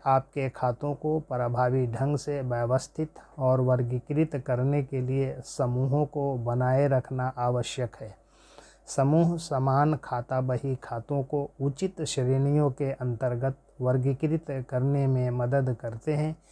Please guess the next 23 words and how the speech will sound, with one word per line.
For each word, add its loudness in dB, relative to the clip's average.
जिससे 2
वित्तीय 4
डेटा 2
का 2
प्रबंधन 2
और 0
विश्लेषण 0
करना -2
आसान 2
हो -2
जाता 4
है। -2
यहाँ 4
एक 4
उदाहरण 4
के -2
साथ 4
बताया 4
गया 2
है 2
कि -6
आप 2
Tally 0